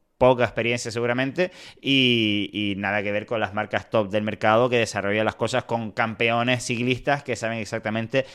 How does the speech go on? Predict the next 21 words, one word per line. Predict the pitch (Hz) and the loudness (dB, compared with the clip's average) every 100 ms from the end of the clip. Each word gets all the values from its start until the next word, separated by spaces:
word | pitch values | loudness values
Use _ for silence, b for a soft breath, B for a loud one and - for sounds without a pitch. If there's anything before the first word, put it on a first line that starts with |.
| B | B
cómo | 123 117 | -6 -6
hacer | 120 107 | -4 -6
que | 120 | -4
una | |
bicicleta | 113 110 101 98 | -6 -6 -6 -2
vaya | 98 98 | -2 0
mejor | 120 190 202 B | 4 4 4 B
y | - | -8
no | 117 | -8
simplemente | 110 110 107 123 127 143 131 B B - | -6 -8 -6 -6 -2 -2 -2 B B -10
un | 117 | -6
ingeniero | 120 113 117 123 139 | -4 0 4 6 6
que | 120 107 | 2 0
sí, | - 127 | -2 -4
que, | 101 - - | -6 -6 -4
eh, | 95 90 | -2 -2
seguramente | 82 98 101 113 113 | -4 -4 -2 -2 -4
fabricará | 104 101 98 107 98 | -4 -2 0 0 -2
con | 95 | -6
mucha | 98 107 | -8 -4
calidad, | 120 127 143 | 0 2 0